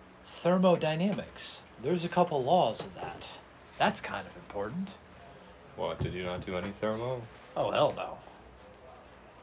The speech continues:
Speaker 2: Well, thermo is fairly practical. I was ab-, okay.
Speaker 1: Why is
Speaker 2: So I
Speaker 1: thermo
Speaker 2: put a
Speaker 1: so
Speaker 2: bunch of
Speaker 1: practical?
Speaker 2: bricks in my mother's oven.
Speaker 1: You, wait, what?
Speaker 2: I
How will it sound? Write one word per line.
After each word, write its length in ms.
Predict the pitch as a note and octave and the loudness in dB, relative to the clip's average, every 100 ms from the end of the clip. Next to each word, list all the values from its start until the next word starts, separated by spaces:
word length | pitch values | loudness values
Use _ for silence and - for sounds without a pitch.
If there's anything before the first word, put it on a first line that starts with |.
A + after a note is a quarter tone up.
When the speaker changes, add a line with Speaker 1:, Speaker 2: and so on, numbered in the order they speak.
| - - - - - - | -20 -20 -20 -20 -20 -10
Speaker 2:
Well, 160 | F#4 D4 - | -6 -6 -2
thermo 320 | B2+ F2+ D#2+ | -4 -2 -6
is 120 | D2+ - | -8 -6
fairly 300 | E2 D2+ D2+ - | -4 -2 -4 -2
practical. 540 | D#2 - - B2 C3+ - - - - - | -2 -4 -4 -4 -4 -12 -20 -20 -14 -2
I 120 | F2 | -2
was 120 | G2+ | 4
ab-, 160 | B2 A#2 - - - - | 4 4 -4 -8 -8 -8
okay. 340 | A#2 - E2 D2+ - - - - - - - - - - - - - - - | -4 -2 -2 -4 -16 -20 -20 -20 -20 -20 -20 -20 -20 -20 -20 -20 -20 -18 -6
Speaker 1:
Why 180 | D#3 | -2
is 160 | D#3+ - | -2 0
Speaker 2:
So 140 | - | 8
I 100 | C3+ | 8
Speaker 1:
thermo 120 | C#3 - | 8 4
Speaker 2:
put 100 | A3 | 6
a 60 | |
Speaker 1:
so 120 | - F3+ | 10 8
Speaker 2:
bunch 160 | - | 8
of 60 | C#3 | -2
Speaker 1:
practical? 240 | - G#2 | 0 2
Speaker 2:
bricks 280 | A2+ - - | 2 0 -8
in 60 | F2+ | -4
my 100 | E2 | -2
mother's 360 | E2+ F2 F2 | 0 0 0
oven. 280 | F2 E2 D#2+ D#2 - - - - - | -2 -2 -6 -10 -18 -20 -20 -20 -16
Speaker 1:
You, 100 | C3+ C3 - - | -14 -14 -18 -14
wait, 160 | A2+ G#2+ | -12 0
what? 260 | E3 C#4+ - - - - - - | 2 2 -2 -14 -18 -20 -20 0
Speaker 2:
I 180 | F#2 | 2